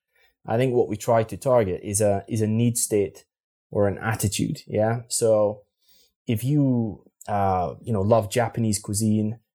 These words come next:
and you're interested to explore new flavors and taste, then Asahi Superdry is a great brand for you.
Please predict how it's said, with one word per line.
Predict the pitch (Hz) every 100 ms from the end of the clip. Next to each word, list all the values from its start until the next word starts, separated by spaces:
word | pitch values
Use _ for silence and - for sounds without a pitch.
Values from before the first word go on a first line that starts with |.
| -
and | 107
you're | 104 101 -
interested | 131 120 120 113 98
to | 107
explore | 92 - - 117 110
new | 101
flavors | 101 120 110 101
and | 101
taste, | - 127 98 -
then | 104
Asahi | 101 110 131 123 113
Superdry | 104 123 113 101 95 95
is | 98
a |
great | 101 113 107 - - -
brand | 110 117 131
for | -
you. | 90